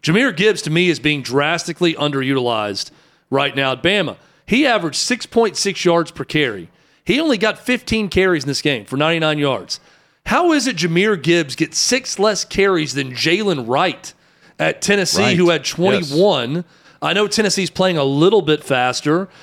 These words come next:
Speaker 1: but they really weren't playing that fast in this game. In a fourteen-point loss where Tennessee was, you know, two, three scores behind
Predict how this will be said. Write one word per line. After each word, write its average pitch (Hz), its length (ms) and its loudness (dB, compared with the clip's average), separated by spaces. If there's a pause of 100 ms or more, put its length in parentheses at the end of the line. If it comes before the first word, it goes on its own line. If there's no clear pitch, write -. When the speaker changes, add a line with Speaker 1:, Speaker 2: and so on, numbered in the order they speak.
(160)
Speaker 1:
but 143 100 -2
they 190 140 4
really 208 160 6
weren't 190 180 0
playing 170 240 2
that 156 160 -2
fast 139 340 0
in 131 40 -6
this 135 160 -2
game. 135 360 -2 (380)
In 202 100 2
a 185 80 2
fourteen-point 214 880 0
loss 165 600 -2 (460)
where 165 140 4
Tennessee 202 440 0
was, 165 360 2
you 160 100 2
know, 143 160 2 (160)
two, 247 240 2
three 202 300 0
scores 185 360 2
behind 151 640 0